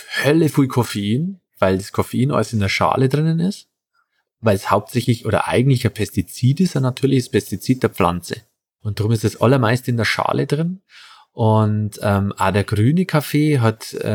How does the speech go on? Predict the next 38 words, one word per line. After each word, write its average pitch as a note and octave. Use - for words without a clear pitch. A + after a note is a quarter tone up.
also G2+
der F#2
nicht B2
geröstete, C#3
hat G#2+
ja G#2+
auch G2
völlig -
andere A#2+
Wirkungen B2
und G#2+
auch -
einen G2+
totalen -
abgefahrenen -
Geschmack, -
ja. F2+
Das G#2+
schmeckt -
ja F2+
grasig, G#2
grün, A#2
so G#2+
ein F#2
bisschen G2
nach F#2
Erbse, G2+
Paprika, G#2+
so G#2+
die G#2
Richtung, G#2+
ja. A2+
Haben B2+
wir C3+
auch D3+
einen E3
Tee E2+
da. D#2+